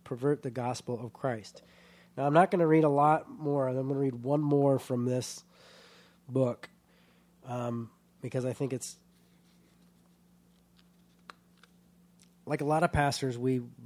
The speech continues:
we often read these books and then we just reword them so we sound good.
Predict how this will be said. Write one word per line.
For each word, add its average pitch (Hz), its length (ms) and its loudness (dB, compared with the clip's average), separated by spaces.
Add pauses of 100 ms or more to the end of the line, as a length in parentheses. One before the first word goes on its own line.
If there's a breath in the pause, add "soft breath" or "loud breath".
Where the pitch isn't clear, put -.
we 131 240 -6
often 135 460 0
read 127 260 0
these 123 200 0
books 139 440 2
and 120 200 -6
then 120 120 -2
we 120 100 0
just 113 200 -6
reword 113 440 -4
them 175 220 -2 (1200 soft breath)
so - 180 -8
we 113 140 -2
sound 120 360 -4
good. 160 300 0